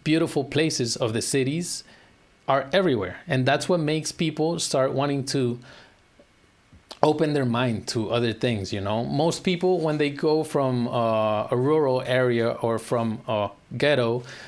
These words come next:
to a beautiful place, like, let's say, the center of Madrid, um,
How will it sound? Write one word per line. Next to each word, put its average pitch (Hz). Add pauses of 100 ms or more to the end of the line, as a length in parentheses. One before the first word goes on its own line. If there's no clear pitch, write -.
(120)
to 131
a 117
beautiful 143
place, 139
like, 104
let's 117
say, 139
the 123
center 127
of 113
Madrid, 131 (400)
um, 110